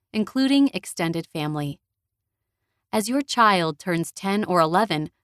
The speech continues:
create a simple calendar to count down the days, weeks, or months until they can enter the temple. Discuss together the scripture story of the Savior in the temple at age twelve.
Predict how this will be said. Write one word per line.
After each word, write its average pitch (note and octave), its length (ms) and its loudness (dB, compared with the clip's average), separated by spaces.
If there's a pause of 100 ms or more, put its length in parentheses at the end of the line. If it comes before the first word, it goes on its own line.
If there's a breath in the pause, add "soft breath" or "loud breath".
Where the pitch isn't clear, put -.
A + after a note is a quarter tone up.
create C#4+ 400 0
a A3 80 -4
simple A#3 360 -6
calendar G3+ 500 -2
to D3+ 140 -10
count A#3+ 360 -2
down A3 220 0
the F3 80 0
days, F#3+ 520 -4 (180)
weeks, A3+ 440 -6
or G#3 140 -2
months G#3 540 -4
until A3 400 -4
they B3 120 -2
can B3 200 -4
enter F3 340 -4
the F3+ 100 -4
temple. D3+ 520 -10 (880)
Discuss A#3 440 -4
together F3 460 0
the F3 100 -6
scripture - 460 -6
story F3+ 440 -2
of F3 140 -6
the F3+ 80 -6
Savior A#3 460 -4
in G3+ 140 0
the E3+ 60 0
temple F3+ 520 -4
at F#3+ 120 -4
age F#3+ 280 -6
twelve. F#3+ 500 -2